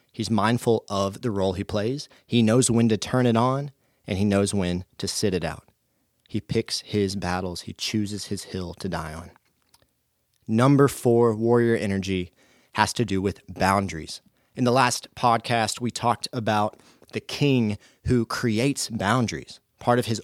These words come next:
ordering as the king is to make boundaries. And I told you that he partners with the warrior to maintain and protect the boundaries that the king has made. So all of these things you gotta think about, they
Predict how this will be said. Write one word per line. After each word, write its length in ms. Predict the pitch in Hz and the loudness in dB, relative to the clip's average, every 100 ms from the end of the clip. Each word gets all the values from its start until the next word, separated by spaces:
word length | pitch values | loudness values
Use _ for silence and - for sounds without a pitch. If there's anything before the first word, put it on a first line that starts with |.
| 127 | -2
ordering 520 | 123 123 95 82 85 - _ - | 0 2 -2 -6 -10 -20 _ -6
as 140 | 101 | -4
the 100 | 107 | -4
king 220 | - 117 | -2 -2
is 80 | 98 | -2
to 100 | 101 | -2
make 240 | 98 135 | -2 -2
boundaries. 400 | 110 110 120 101 | -4 -4 -2 -4
And 100 | 107 | -4
I 40 | 98 | -6
told 280 | - 127 113 | -2 -2 -2
you 60 | |
that 140 | 101 - | -6 -6
he 120 | 110 | -12
partners 640 | - - 135 139 135 127 - | -12 -4 -2 -2 -2 -2 -6
with 320 | 110 113 - | -2 -2 -2
the 120 | - 92 | -6 -4
warrior 560 | 95 123 131 131 123 _ _ _ _ _ _ | 0 2 4 2 -2 _ _ _ _ _ _
to 160 | - 104 | -4 -2
maintain 800 | 98 104 107 - 117 131 127 - _ | 0 0 0 0 0 0 -2 -8 _
and 220 | - 107 - | -8 -8 -6
protect 680 | 98 - - 120 104 - - _ _ - | -8 -8 -6 -2 -2 -6 -20 _ _ -6
the 80 | |
boundaries 520 | 95 98 90 76 - - _ _ _ | 0 2 0 -4 -12 -18 _ _ _
that 100 | 95 | -10
the 80 | - | -6
king 160 | 101 98 | -4 -4
has 120 | - | -4
made. 260 | 87 76 - _ _ _ _ _ _ _ _ | -8 -10 -16 _ _ _ _ _ _ _ _
So 280 | - 135 95 - _ _ _ _ _ - | 2 2 2 -4 _ _ _ _ _ 2
all 240 | 110 156 | 4 4
of 80 | 135 | 2
these 180 | 143 - | 2 2
things 240 | 131 95 | 0 -2
you 80 | - - | -10 -8
gotta 180 | 98 | -6
think 280 | 113 147 131 | -4 -2 0
about, 300 | 117 101 - | 0 0 -2
they 140 | 101 | -4